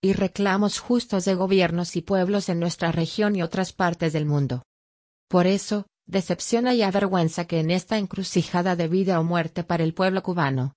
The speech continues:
líderes de partidos y gobiernos progresistas y de izquierda en nuestros países de América Latina y el Caribe, y de otras partes del mundo, hayan optado por callar ante este criminal bloqueo de petróleo y hacia los atropellos,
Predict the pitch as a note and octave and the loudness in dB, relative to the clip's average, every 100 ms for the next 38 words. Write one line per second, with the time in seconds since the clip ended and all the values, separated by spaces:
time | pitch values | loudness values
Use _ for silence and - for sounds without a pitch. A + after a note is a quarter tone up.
0 | _ - F#3+ G#3+ G3 F#3 G3 F#3 F3+ F3 | _ 0 4 4 4 2 -2 0 -2 0
1 | F#3+ E3+ F3+ - E3 D#3+ E3 F3 G3 - | 0 0 0 -2 0 2 2 0 -2 -2
2 | F3+ E3 D#3+ - F#3+ - - E3+ - - | -2 0 -2 -2 -2 -4 -6 -8 -10 -14
3 | - G#3 F#3 E3+ - G#3 G#3 A3 F3 F3 | 0 2 2 -2 0 0 0 0 0 -2
4 | - F3 - F3+ F3 F3 G#3 G3 D#3+ F#3 | -4 -8 -4 -2 0 -2 -2 0 2 2
5 | F#3 E3 F#3 F3 E3+ F#3+ F3+ F#3 E3 D3+ | 0 0 0 0 0 -2 0 0 0 -2
6 | E3+ E3 E3+ D3 D3+ _ - F3 E3 F3 | -2 -2 -2 -4 -8 _ 2 4 4 2
7 | A3 G#3 - F3+ E3+ F#3+ F#3+ E3+ D#3 D3 | 0 -4 0 -2 0 -2 0 0 2 0
8 | C#3 C#3 _ - F#3+ G#3 A3+ - - F#3 | -2 -6 _ -2 0 2 0 -2 0 0
9 | F#3 F3 E3 E3+ E3 F3 E3+ F3 F3 D#3+ | 0 -2 -2 -2 0 0 2 0 0 0
10 | E3+ E3+ G3 - F#3 F3 F3 E3 D#3+ E3+ | 0 0 -4 -2 0 2 2 2 0 -2
11 | E3 F3 E3 E3 E3 E3 - F3+ F#3+ G3 | 0 0 0 0 -4 -6 -2 0 2 0
12 | F3+ E3+ - D#3 D#3 - D#3 D#3 - D3+ | 2 0 2 0 0 -2 -4 -4 -2 0
13 | C#3 D3 - | 0 -4 -6